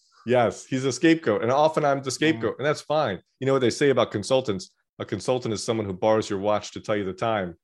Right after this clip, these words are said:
Speaker 1: You know, and that's often the
Speaker 2: <laughs>
Speaker 1: perception. Um, but real consultants, true consultants, you know, improve the client's condition and leave them off better than when they showed up.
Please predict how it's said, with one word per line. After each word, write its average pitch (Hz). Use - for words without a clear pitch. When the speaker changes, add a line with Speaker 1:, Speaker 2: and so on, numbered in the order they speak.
Speaker 1:
You 107
know, 110
and 113
that's 113
often 131
the 123
Speaker 2:
<laughs> 139
Speaker 1:
perception. 123
Um, 120
but 120
real 175
consultants, 120
true 165
consultants, 107
you 113
know, 104
improve 117
the 107
client's 104
condition 104
and 98
leave 113
them 104
off 101
better 101
than 98
when 98
they 95
showed 95
up. 110